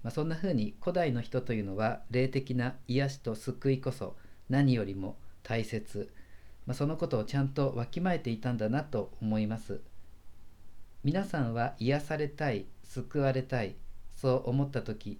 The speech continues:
どこに行くでしょうか？私はお寺とか美術館とか、そんな場所が多いかもしれません。やる気も元気も出ない、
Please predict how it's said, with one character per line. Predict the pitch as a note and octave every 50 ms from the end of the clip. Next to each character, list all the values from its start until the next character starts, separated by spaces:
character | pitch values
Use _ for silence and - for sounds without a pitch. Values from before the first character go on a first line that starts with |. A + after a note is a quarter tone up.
| -
ど | - D3+ -
こ | - F#3+ E3+
に | B2+ G#2+ G#2+ - -
行 | G#2 -
く | -
で | G#2+ G#2+ G2+
し | - A#2
ょ | G2+
う | G2
か？ | - - F#2+ F#2 - - - - - - - - - - - - - - - - - - - - - - -
私 | C3 C3+ - E3 D#3 - - D3+
は | C#3+ C#3+ C#3 C#3 - B2+
お | C3
寺 | - E3+ E3+ D#3+ D#3+
と | D#3+ D#3+ C#3+
か | C3+ A2+ G#2 F#2+
美 | G#2 A#2
術 | A#2+ C3 B2+ - -
館 | - A2+ G2+ G#2+
と | - G2
か、 | F#2 - F#2+ F#2 - - - - - - - - - - - - - -
そ | - D3
ん | D3
な | C#3+ C3+
場 | C3+ C3+
所 | C3 C#3 C3
が | A#2+ A#2+ B2 -
多 | B2+ C3 A#2+
い | A2
か | - A2+ G#2+
も | G2 F#2+
し | - -
れ | G2+ G2+
ま | G#2 G#2 G#2
せ | - A2 G2
ん。 | F#2+ - - - - - - - - - - - - - - - - - -
や | - A#2 B2
る | B2 C3 C3
気 | - -
も | A#2+ A#2 A#2+ - A2
元 | B2 B2 B2 A#2+ A#2
気 | - G2
も | F#2+ F#2 F#2+ - - -
出 | - B2+ A#2
な | A2 G#2 G2
い、 | F#2 -